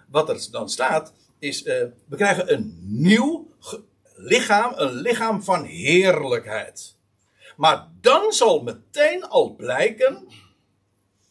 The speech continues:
ja, wat de Heer, wat Hij in ons leven heeft kunnen doen. En daarom zegt Paulus ook, "Jullie zijn, eh, Thessalonikers, eh,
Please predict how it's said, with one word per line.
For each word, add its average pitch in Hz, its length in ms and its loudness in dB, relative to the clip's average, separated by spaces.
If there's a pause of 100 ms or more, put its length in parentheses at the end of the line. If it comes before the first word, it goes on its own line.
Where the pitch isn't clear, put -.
(1160)
ja, 196 340 -2 (1400)
wat 208 380 0
de 127 120 -2
Heer, 247 500 0 (840)
wat 143 220 -2
Hij 220 580 0 (160)
in 247 320 -6
ons 214 300 -2
leven 160 360 -2
heeft 139 120 -6
kunnen 131 240 -10
doen. 170 200 -6
En 135 260 -12
daarom 220 260 2
zegt - 180 -8
Paulus 120 320 -2
ook, 180 240 -6 (200)
"Jullie 214 280 -4
zijn, 180 400 -2 (380)
eh, 135 100 -6 (340)
Thessalonikers, 104 840 -4 (540)
eh, 120 140 -8